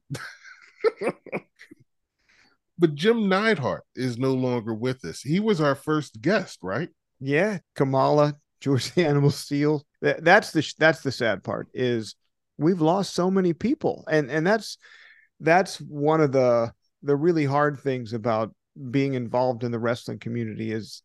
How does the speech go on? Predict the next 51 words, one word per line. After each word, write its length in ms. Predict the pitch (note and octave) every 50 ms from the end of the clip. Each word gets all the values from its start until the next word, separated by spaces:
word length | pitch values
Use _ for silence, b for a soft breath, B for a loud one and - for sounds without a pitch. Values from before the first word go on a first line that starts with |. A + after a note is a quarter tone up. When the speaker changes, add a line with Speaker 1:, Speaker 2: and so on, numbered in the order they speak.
| _ _
Speaker 2:
is 200 | B2 A#2+ A2+ G#2
so 260 | - - C#3+ D3 D3+
many 180 | D#3+ D3+ C#3 C3
people 580 | - - C#3 C3 - - A#2 A2+ A2+ A2 - - _ _ _ _
go 180 | - C3 B2 B2
way 480 | B2 A#2+ A#2+ A#2+ C3 C3+ C3+ C#3+ D3
too 240 | C#3 - - A#2 A2
soon, 380 | G#2 - - A2 G2 - - A2 _ _ _ _
a-, 120 | - - - - -
and 160 | - - B2
it's, 180 | A#2 A2+ A2+ A#2+
Speaker 1:
Right. 160 | A2+ G2 -
Speaker 2:
uh, 220 | A#2 - G#1+ A1 - - _ _ _ _ _ _ _ -
it's 160 | B2 A#2 -
just, 320 | - - D#3 C#3+ - - _ -
it's 220 | C#3 B2+ - -
an 80 | B2+ A#2
extremely 600 | A#2 - - - - C#3+ C#3+ C#3 C3+ B2+ A#2 A2
sad 500 | - - - A2+ A2+ A2 G#2 G2 G2+ - - B B B B B B B _ _ _
thing, 220 | C3 B2+ B2 A2+ A2
especially, 520 | A2 - - G#3 A#3 A3 - D#3+ D3+ B B B B -
we 120 | G#3+ B3+
got 200 | D4 A#3+ G3 D#3
very 240 | C3+ F#3 F#3+ F#3 E3+
close 380 | - - G3 A3+ F#4+ C#4+ - -
to 320 | - D#3+ C#3+ C3 A2+ G#2+ G#2+
Jim 240 | - D3 C#3 C3+
Neidhart 540 | B2+ A#2+ A#2+ A#2 A2+ A#2 A#2+ A#2 A2 G#2 G2+ - _ _ _ _ _ -
and, 580 | C3 B2+ B2 A#2+ A#2 A2+ A#2 A#2 A2 G#2 G#2+ - _
and 220 | - C3 B2 A2+ -
s-, 140 | - - - -
some 200 | - - C3+ C3
of 60 | A#2+
the 80 | B2 B2
others. 300 | A#2+ A2+ G#2 G#2 - B2
I 60 | B2+
mean, 140 | C#3 C#3+ C3
Jimmy 220 | - E3 E3 D#3 C3+
Hart 320 | B2 C#3+ D3+ C#3+ A#2+ B B B B B B _ _ -
is 80 | C#3+
still 260 | - - D3+ D3 C#3
one 160 | C3 C3+ C3+ C#3
of 60 | C3+
my, 340 | C3+ C3 B2+ B2 B2+ B2 A#2+
um, 280 | A#2+ A#2+ A#2+ A#2+ A2 G#2
my 120 | B2+ B2+
closest 500 | - - D3+ C#3+ C#3 - - C3+ - -
friends 320 | - C#3 C#3 C3+ C3+ B2 -
to 100 | C#3 C3
this 220 | C3+ C#3+ C3+ -
day. 360 | - C#3+ C#3+ E3 F3+ - D#3+